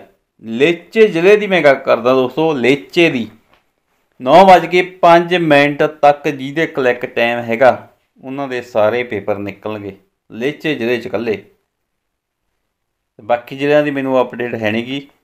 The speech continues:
ਇੰਨੇ ਜਿਹੜੇ ਤੁਹਾਨੂੰ ਪਤਾ ਵੀ ਇੱਕ ਸੌ ਵੀਹ ਜ਼ਿਲ੍ਹੇ ਆ, ਇੱਕ ਸੌ ਉੱਨੀ ਵੀਹ ਜ਼ਿਲ੍ਹੇ ਆ, ਤੇ ਮੈਂ ਆਪਦੇ ਜ਼ਿਲ੍ਹੇ ਦੀ ਥੋੜ੍ਹੀ ਜਿਹੀ ਜ਼ਿਆਦਾ ਖਬਰ ਰੱਖਦਾ ਹੁੰਦਾ। ਅੱਛਾ, ਇਹ ਤਾਂ ਹੋ ਗਈ ਪੇਪਰਾਂ ਦੀ ਅਪਡੇਟ, ਨੂਲੇ ਉਸਤਿਆਂ ਦੀ ਅਪਡੇਟ ਆ। ਅੱਗੇ ਮੈਂ ਗੱਲ ਕਰਦਾ ਵੀ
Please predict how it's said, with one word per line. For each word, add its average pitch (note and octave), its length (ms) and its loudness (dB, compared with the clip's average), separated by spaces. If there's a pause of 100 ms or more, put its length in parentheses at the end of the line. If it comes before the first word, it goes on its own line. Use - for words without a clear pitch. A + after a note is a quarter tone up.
(180)
ਇੰਨੇ A#2 360 -12
ਜਿਹੜੇ A#2 240 -6
ਤੁਹਾਨੂੰ A#2+ 320 -10
ਪਤਾ G#2+ 180 -4
ਵੀ A2 200 -4
ਇੱਕ G#2+ 120 -6
ਸੌ G#2+ 160 -6
ਵੀਹ A2+ 340 -10
ਜ਼ਿਲ੍ਹੇ A2 380 -4
ਆ, - 40 0
ਇੱਕ G#2+ 100 -8
ਸੌ G#2+ 180 -8
ਉੱਨੀ G#2 260 -10
ਵੀਹ G#2+ 220 -10
ਜ਼ਿਲ੍ਹੇ G#2+ 260 -4
ਆ, A2+ 100 -2 (760)
ਤੇ A#2 120 -8
ਮੈਂ A#2+ 220 -2
ਆਪਦੇ A#2+ 360 4
ਜ਼ਿਲ੍ਹੇ C3+ 260 0
ਦੀ C3+ 380 -4 (400)
ਥੋੜ੍ਹੀ A#2+ 240 -10
ਜਿਹੀ A#2+ 160 -10
ਜ਼ਿਆਦਾ G#2+ 300 2
ਖਬਰ A2 300 0
ਰੱਖਦਾ G#2+ 260 0
ਹੁੰਦਾ। B2+ 240 -2 (920)
ਅੱਛਾ, C3+ 580 0 (100)
ਇਹ D#3 100 -4
ਤਾਂ E3+ 100 4
ਹੋ D#3+ 100 4
ਗਈ E3 300 -6 (180)
ਪੇਪਰਾਂ B2 460 -4
ਦੀ A2+ 200 -4
ਅਪਡੇਟ, G#2+ 360 -4
ਨੂਲੇ A2 380 -6
ਉਸਤਿਆਂ G2 300 -6
ਦੀ F#2+ 120 -6
ਅਪਡੇਟ F2+ 340 -10
ਆ। F#2+ 60 -8 (280)
ਅੱਗੇ C#3 260 0
ਮੈਂ E3+ 200 4
ਗੱਲ D#3+ 160 6
ਕਰਦਾ D#3 240 2
ਵੀ G#3+ 160 -2